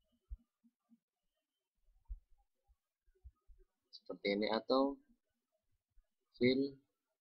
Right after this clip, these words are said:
New Layer, sama saja. Nah, kita pilih untuk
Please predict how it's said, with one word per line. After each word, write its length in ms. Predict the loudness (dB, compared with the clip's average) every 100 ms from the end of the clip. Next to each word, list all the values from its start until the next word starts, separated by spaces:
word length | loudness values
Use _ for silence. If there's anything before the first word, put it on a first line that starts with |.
| _ _ _ _ _ _ _ _ 0
New 400 | 2 2 0 -6 _ _ _ _ _ -20 -12
Layer, 280 | -6 -2 -2
sama 240 | -2 -4 -2
saja. 300 | -2 0 -2 -4 -12 _ _ _ _ _ _ _ -20 -20 _ _ _ _ -10
Nah, 120 | -10 -10 _ _ _ _ _ _ _ _ -20 -20 -16 -16 -16 -20 -18 -18 -18 -20 -16 -14 -14 -16 _ _ _ -20 -14 -16 -16 _
kita 240 | -6 0 2
pilih 500 | 4 6 6 4 -2
untuk 360 | -4 0 0 -2